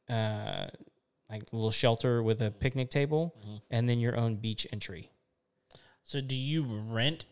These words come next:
Speaker 2: one of those slips for
Speaker 1: By,
Speaker 2: the
Speaker 1: by the day.
Speaker 2: by the day?
Speaker 1: Yeah.
Speaker 2: Interesting.
Speaker 1: So, but in order to get one,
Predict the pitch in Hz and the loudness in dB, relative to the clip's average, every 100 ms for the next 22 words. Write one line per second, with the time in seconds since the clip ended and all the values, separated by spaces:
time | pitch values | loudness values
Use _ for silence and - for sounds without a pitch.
0 | _ _ _ _ 143 160 143 147 147 143 | _ _ _ _ -2 -2 2 2 2 2
1 | - - 139 160 - - - - 131 117 | 2 2 2 0 0 0 0 0 4 4
2 | 123 107 - - 107 113 110 107 95 117 | 4 0 -8 -6 0 2 2 0 0 -4
3 | - 117 110 107 127 196 160 110 82 - | -4 -4 -2 0 0 -2 0 0 0 -8
4 | 190 226 92 - - 50 - - 131 120 | -10 -8 -8 -8 -10 -16 -16 0 4 6
5 | 120 - 123 127 - _ _ - 139 135 | 6 2 2 2 0 _ _ -6 -2 2
6 | 147 143 127 110 113 160 - 151 127 104 | 4 4 2 -2 4 4 4 2 2 2
7 | 101 101 | 0 -4